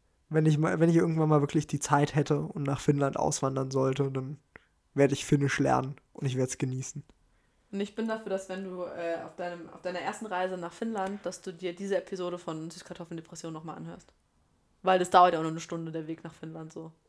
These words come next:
Speaker 2: Ist ja nicht länger.
Speaker 1: Das Problem
Speaker 2: Das
Speaker 1: ist, ich bin nicht gut genug im Er-, in Erdkunde, um zu wissen, ob das richtig
Speaker 2: Also
Speaker 1: ist.
Speaker 2: im Auto schon mal nein. <laughs>
Speaker 1: Verdammt, ja, also, wa-, als ob ich mit dem Auto nach Finnland fahren würd.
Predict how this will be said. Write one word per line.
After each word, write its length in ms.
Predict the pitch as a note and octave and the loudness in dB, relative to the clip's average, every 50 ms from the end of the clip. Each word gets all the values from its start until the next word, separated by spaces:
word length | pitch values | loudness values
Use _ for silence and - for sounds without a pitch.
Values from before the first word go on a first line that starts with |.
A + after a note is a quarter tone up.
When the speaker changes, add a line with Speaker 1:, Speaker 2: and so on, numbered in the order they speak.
| _ _ | _ _
Speaker 2:
Ist 120 | - E3 - | -14 -10 -8
ja 80 | E3 | -8
nicht 120 | E3 E3 D#3+ | -8 -8 -10
länger. 300 | D#3+ D#3 D#3+ D#3+ D#3 D#3+ _ _ _ _ _ _ _ _ _ _ _ _ _ _ _ _ _ _ _ _ _ _ _ _ - - - - _ _ _ _ _ _ _ _ _ - | -10 -12 -12 -14 -14 -16 _ _ _ _ _ _ _ _ _ _ _ _ _ _ _ _ _ _ _ _ _ _ _ _ -20 -20 -20 -20 _ _ _ _ _ _ _ _ _ -6
Speaker 1:
Das 200 | - C#3+ C3+ - | -2 -2 -2 -2
Problem 480 | - - - C#3 C3+ B2+ C#3 D#3 F3+ F3 | -4 -6 -6 -4 0 6 8 8 8 8
Speaker 2:
Das 100 | D#3 D#3 | 6 2
Speaker 1:
ist, 140 | D3+ C#3+ - | 0 0 -2
ich 160 | - - - | -4 -6 0
bin 180 | - D#3+ E3 E3 | 0 2 2 4
nicht 280 | F3 F3+ - - - | 2 0 -2 -6 -2
gut 200 | - F3+ F3 - | -2 -2 -2 2
genug 300 | - D#3 D3+ D#3 D#3+ D#3 | 2 4 4 4 4 2
im 160 | C#3+ C#3+ C#3+ - | 0 -2 -2 -2
Er-, 320 | - D#3+ - - E3+ - - | -2 0 4 6 6 8 8
in 120 | E3 D3+ | 6 6
Erdkunde, 520 | - - D#3+ D#3+ - - - E3 D#3 D3 D#3 | 6 6 6 6 6 6 8 8 8 10 8
um 120 | D#3 - | 8 12
zu 240 | - - - F#3+ D#3 | 12 12 12 12 12
wissen, 320 | F3 G3 G3 - - F3 | 12 12 12 12 10 10
ob 220 | E3 E3 - F#3+ - | 10 10 10 10 8
das 260 | - E3+ D#3 D#3 D#3 | 8 8 8 10 8
richtig 640 | E3 - - G3+ - - - - - - - - D4 | 8 8 8 4 0 -2 -6 -8 -10 -6 4 6 6
Speaker 2:
Also 320 | F#3 F#3 F#3+ G4+ F#4 F4+ E3+ | 8 12 12 12 12 12 8
Speaker 1:
ist. 160 | E3 D#3 F3 | 2 0 -2
Speaker 2:
im 100 | G3+ E3 | -2 2
Auto 320 | - - F3+ G3+ A3 A#3+ A3 | 8 10 10 10 10 6 2
schon 160 | - G#3 F3+ | 0 0 0
mal 100 | E3+ F#3 | 0 0
nein. 300 | F#3+ F3+ F#3 G#3 C#4 C#4 B3+ - A3 A#3+ - - - G#3+ A#3+ A#3+ - | 2 2 4 4 4 4 2 4 6 10 12 12 12 12 12 12 12
<laughs> 400 | A4 G#4+ A4 B4+ C5 B4+ C5+ - | 12 12 12 12 12 12 12 8
Speaker 1:
Verdammt, 580 | - - - - - D#3+ F3 E3+ F3+ E3+ D#3 | -4 2 6 6 8 10 10 10 8 8 6
ja, 180 | D#3+ D3+ C3+ C3 | 6 8 10 12
also, 320 | C#3 D3 C#3+ D3 D3 C3+ C#3+ | 12 12 10 6 4 6 6
wa-, 120 | D3+ D3 - G#3+ G3+ - - - | 4 6 6 4 4 4 2 0
als 180 | - G#3 B3 - - | 2 2 0 4 4
ob 160 | - F#3+ - | 4 6 6
ich 180 | F#3 G3 - - | 4 0 4 4
mit 120 | F3 E3 | 6 4
dem 120 | F3 - - | 4 6 10
Auto 360 | - F#3+ G#3+ A3 - - F3+ | 12 12 12 12 12 10 10
nach 180 | E3+ D#3+ D3+ - | 10 8 6 4
Finnland 580 | - - - A#3+ A#3 A3+ E3 D3 C3 C3+ C3+ - | 0 2 4 4 4 6 6 4 4 4 0 -4
fahren 460 | - - - - D3 C3+ C3 B2+ C3 | -2 0 2 2 2 0 -2 -2 -2
würd. 240 | C#3 C#3 C3+ - | -2 -2 -2 -4